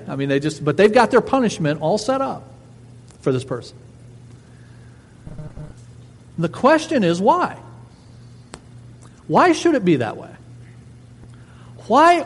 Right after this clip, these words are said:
ought that person to be thrown in jail and the key be thrown away, or they be saddled in an electric chair or something like that? And what you need to do, what we need to do in personal evangelism is be,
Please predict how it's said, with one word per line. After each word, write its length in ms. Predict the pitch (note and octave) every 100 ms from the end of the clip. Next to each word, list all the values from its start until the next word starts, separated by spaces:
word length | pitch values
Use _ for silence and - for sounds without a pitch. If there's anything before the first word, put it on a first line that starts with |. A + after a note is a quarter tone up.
| -
ought 420 | G#3 C4+ D4+ -
that 320 | F3+ G3 G3+
person 640 | - F3+ D3+ D3 C#3+ C3+ F3+
to 120 | F#3+
be 100 | F3
thrown 380 | E3 F3+ G#3+ C4
in 160 | B3+ F#3+
jail 420 | F3+ F3 E3+ F3
and 140 | D#3+
the 80 | D3+
key 300 | D3 - A3
be 140 | G3 F3
thrown 300 | F3+ E3 D#3+
away, 460 | D3 B2+ B2+ B2+ B2 - -
or 100 | D3
they 180 | C#3 G3
be 140 | A3
saddled 500 | G3 - E3+ E3+ D#3+ D#3
in 400 | D3+ D3 D3 D3+
an 100 | C3+
electric 400 | C3+ C#3+ - -
chair 400 | - B2+ B2 A#2+
or 180 | B2 A#2
something 360 | C3 A#2 A#2
like 160 | A2 A#2+
that? 180 | - - - - - - - - - - - - - - - - - - - - - -
And 220 | G3+ G3+ F3+
what 200 | G#3 F#3
you 460 | C#3+ E3+ E4 E4
need 300 | D#4 G3 D3+
to 100 | D3
do, 240 | A2+ G#2 A2+
what 160 | E3+
we 240 | D#3 G#3 D#4+
need 200 | D4+ -
to 100 | D#3+
do 420 | B2+ G#2+ A2 -
in 120 | D#3
personal 460 | C#3+ G#3 G3 F#3+ E3
evangelism 720 | C#3+ A#3 D4 E3+ C3+ B2+ E3+
is 240 | E3 D#3+
be, 280 | D3 D#3 D3